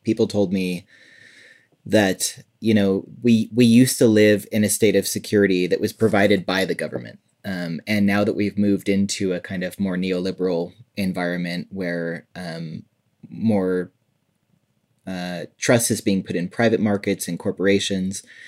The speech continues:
that people didn't feel that they could trust the state to take care of them. And they certain-, certainly couldn't turn to corporations to take care of them in the event of a disaster. And so, um, there, you know, it's kind of, it, it feels like something new, but it's actually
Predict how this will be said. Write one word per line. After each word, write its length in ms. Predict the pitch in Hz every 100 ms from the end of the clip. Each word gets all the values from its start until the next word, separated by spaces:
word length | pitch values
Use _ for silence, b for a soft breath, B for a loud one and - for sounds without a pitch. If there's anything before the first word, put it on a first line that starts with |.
| B B
that 120 | - 117
people 220 | 139 143
didn't 260 | 139 127
feel 340 | - 117 120 117
that 160 | 104
they 120 | 95 101
could 140 | 101
trust 280 | - 107 -
the 80 | 101
state 240 | - 87
to 80 | -
take 180 | 95 87
care 220 | 110 101
of 80 | 95
them. 160 | 85
And 80 | 85
they 80 | 87
certain-, 460 | - 98 69 95 -
certainly 360 | - 127 110 101
couldn't 280 | - 95
turn 340 | 98 101 95 92
to 340 | - 98 90
corporations 600 | - 104 98 104 104 92
to 80 | 92
take 220 | 87 90
care 180 | - 90
of 100 | 82
them 160 | 85 87
in 60 |
the 120 | 87 87
event 320 | 87 87 -
of 60 |
a 80 | 92
disaster. 720 | 90 90 80 82 - 85 95 -
And 220 | 92 92
so, 320 | - 90 90 b b b b _
um, 440 | 98 90 87 82 98 _
there, 220 | 113 113 113 - - _
you 260 | 104 -
know, 120 | 143 135
it's 160 | 135
kind 180 | - 175
of, 140 | 175
it, 240 | - 135 -
it 140 | 143 123
feels 380 | - 214 277
like 160 | 214 151
something 420 | - 135 127 107
new, 320 | 120 127 90
but 140 | 90 104
it's 120 | 110
actually 600 | 117 117 - 123 104 -